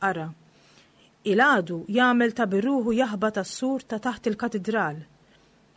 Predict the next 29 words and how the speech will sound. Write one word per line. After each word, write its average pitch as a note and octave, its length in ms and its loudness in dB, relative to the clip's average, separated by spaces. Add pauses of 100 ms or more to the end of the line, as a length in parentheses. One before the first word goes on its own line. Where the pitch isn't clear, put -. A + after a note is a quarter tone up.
(140)
Imma G#3+ 300 4
l-kolb G3+ 380 0
il-kbir G3 520 0
beħsibu G3+ 560 -2
jagħtih G#3+ 480 -2
fuq - 180 -10
is-sur C#4 420 -2
ta' G#3+ 120 -4
Biswit A3+ 480 -4
l-imtarfa, G#3 640 -2 (540)
il-qowlu B3+ 440 2
minn B3 220 2
hemm. D#3 180 -8 (1300)
Kulħadd F3+ 440 -2
baqa' G#3 320 -2
bħalqu A#3 360 -4
miftuħ, A#3 520 -2 (380)
ma G3 140 -2
jafx A3 380 0
jibda E3+ 240 -4
jaħseb A#3 460 -4
fuq G3+ 140 -8
dik G3+ 220 -6
l-aħbar. F3+ 520 -2 (1000)
Damu G#3+ 360 2
għatih E3+ 540 -4
itellu C4 680 2
u F#3+ 100 -2
jniżlu G#3 480 2